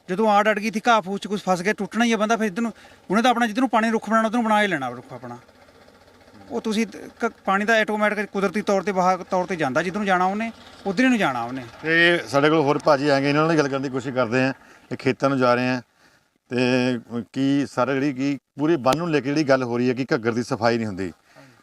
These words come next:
Speaker 2: ਤੇ ਕੀ ਨਾਂ ਸਰਦਾਰ ਸਾਹਿਬ ਤੁਹਾਡਾ, ਕੀ ਨਾਂ ਹੈਗਾ ਤੇ ਕਿਹੜਾ ਪਿੰਡ ਆਪਣਾ ਜੀ?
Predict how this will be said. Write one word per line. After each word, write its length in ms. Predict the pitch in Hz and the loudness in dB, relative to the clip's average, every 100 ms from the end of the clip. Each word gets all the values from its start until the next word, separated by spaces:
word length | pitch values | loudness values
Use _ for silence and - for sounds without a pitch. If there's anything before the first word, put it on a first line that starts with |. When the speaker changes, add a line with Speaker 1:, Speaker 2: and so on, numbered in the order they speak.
| _ | _
Speaker 2:
ਤੇ 500 | 139 135 135 135 139 - | 0 2 2 2 0 0
ਕੀ 140 | 151 | 0
ਨਾਂ 140 | 170 | 2
ਸਰਦਾਰ 340 | 147 160 151 160 | 0 0 0 0
ਸਾਹਿਬ 220 | 170 165 | -2 -4
ਤੁਹਾਡਾ, 260 | 160 147 147 | -4 -2 -2
ਕੀ 140 | 143 | 0
ਨਾਂ 140 | 147 | 0
ਹੈਗਾ 360 | 139 135 143 151 | 2 2 4 2
ਤੇ 580 | 135 123 143 139 139 131 | -2 -4 -2 0 0 -2
ਕਿਹੜਾ 160 | 151 185 | -2 0
ਪਿੰਡ 180 | 156 113 | 0 -2
ਆਪਣਾ 200 | 95 | -2
ਜੀ? 120 | 90 | -10